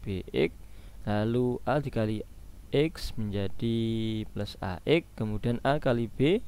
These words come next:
A B. Prosesnya seperti ini. Atau kalau misalkan X min A dikalikan yang X, eh, plus B misalkan. X kali X, X kuadrat,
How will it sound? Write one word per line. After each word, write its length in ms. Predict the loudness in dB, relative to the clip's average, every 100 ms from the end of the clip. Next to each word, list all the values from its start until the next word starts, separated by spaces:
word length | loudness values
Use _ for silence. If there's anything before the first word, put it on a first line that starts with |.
| -6 -10 -12 -14 -12 -14 -10 -6 -6 -6 -8 -8 -10 -12 -2
A 160 | 2 2
B. 240 | 2 -4 -4 -6 -8 -12 -12 -14 -14 -12 -8 -2
Prosesnya 400 | -2 0 2 2
seperti 320 | 0 0 -2
ini. 160 | 0
Atau 240 | 2 6 8
kalau 160 | 8
misalkan 560 | 4 2 2 2 2 0 -8 -12 -12 -12 -12 -12 -2
X 240 | -2 0 0
min 240 | 0 0
A 320 | 4 4 4
dikalikan 560 | 0 -2 0 0 2 2
yang 320 | 2 0 -2 -2
X, 400 | 0 4 4 2 -6 -10 -10 -4 2
eh, 560 | 4 6 4 4 2 0
plus 240 | -2 -2
B 160 | 8 8
misalkan. 400 | 10 10 8 6 -4 -6 -8 -10 -12 -12 -10 -10 -6 -8 -6 -8 -10 -8 2 2 4
X 240 | 2 2
kali 400 | 2 2 2 0
X, 480 | 2 2 2 4 4
X 240 | 4 0
kuadrat, 640 | -2 0 -2 0 4 4